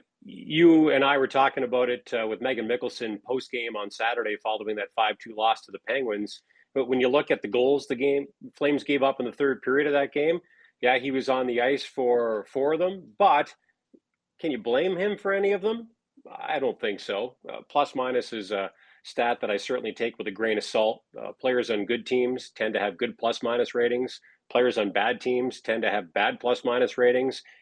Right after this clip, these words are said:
And the, uh, clubhouse leader for the Green Jacket right now is a really good player on a really good team, and that's Dmitry Orlov of the Hurricanes. So, uh, don't panic when you look at, uh, Matt Coronado's plus minus rating, but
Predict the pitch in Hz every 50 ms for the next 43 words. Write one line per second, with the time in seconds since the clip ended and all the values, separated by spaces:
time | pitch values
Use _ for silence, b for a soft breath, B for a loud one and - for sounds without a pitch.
0 | b b 110 113 113 113 113 110 120 117 117 120 117 117 117 113 117 _ _ _
1 | _ _ 110 107 104 98 - - 165 165 151 147 139 - - 139 143 139 143 -
2 | 127 - 107 - 131 139 143 139 123 - 123 127 135 131 - 120 117 117 110 107
3 | 110 113 110 107 110 107 110 - b b b - 127 113 127 113 101 143 151 151
4 | 147 117 139 127 104 - - 143 139 131 123 117 113 110 - _ _ - 127 120
5 | 123 123 123 131 139 143 135 117 131 131 120 - - - 139 127 117 110 107 110
6 | 107 - _ _ _ - 110 110 120 113 - - - 117 123 117 - - 127 120
7 | 117 120 117 113 113 113 113 110 110 107 104 101 - - - 117 107 98 - 90
8 | 113 117 110 104 - 104 98 92 92 92 - - - 117 113 110 110 - b b
9 | b b b 107 110 107 107 104 104 151 151 147 - - 147 147 139 135 - -
10 | 117 113 117 117 113 - - 110 107 - - 117 107 104 104 110 110 110 - -
11 | 117 113 110 107 107 107 107 101 - - _ 110 104 - - - 107 113 117 113
12 | 107 - 107 104 101 101 101 98 95 87 107 107 110 -